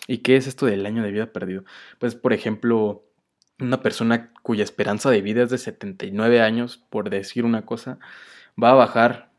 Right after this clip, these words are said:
gradualmente, ¿no? La persona ya no va a vivir esos setenta y nueve años. Lo más probable es que viva setenta, sesenta y cinco. Entonces, si estas tasas y estos números van en aumento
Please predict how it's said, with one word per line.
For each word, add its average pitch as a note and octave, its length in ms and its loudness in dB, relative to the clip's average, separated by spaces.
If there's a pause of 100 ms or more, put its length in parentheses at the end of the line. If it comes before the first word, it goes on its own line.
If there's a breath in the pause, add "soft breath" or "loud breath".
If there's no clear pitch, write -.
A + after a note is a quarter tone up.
(160)
gradualmente, G#2 840 -2
¿no? A2 200 -14 (320)
La G#2+ 140 -6
persona A2 360 -4
ya A#2 280 2
no A#2 140 -2
va A2 120 0
a G#2+ 40 -2
vivir G#2+ 320 -6
esos G#2 240 -8
setenta F#2+ 400 -12
y G2 60 -6
nueve G#2+ 220 -4
años. G2+ 360 -6
Lo G2+ 80 -6
más G#2 200 -6
probable G#2 440 -2
es - 80 -14
que G#2 120 -8
viva G#2 320 -6
setenta, - 640 -10
sesenta - 420 -16
y G2 80 -12
cinco. - 460 -10 (420 loud breath)
Entonces, G#2+ 540 -6 (460 soft breath)
si A2 280 -6
estas C#3+ 380 -2
tasas A#2+ 480 -2
y G#2 120 -4
estos A#2 240 -8
números A#2+ 360 -4
van A2+ 220 2
en D#3+ 100 -2
aumento A2+ 680 -6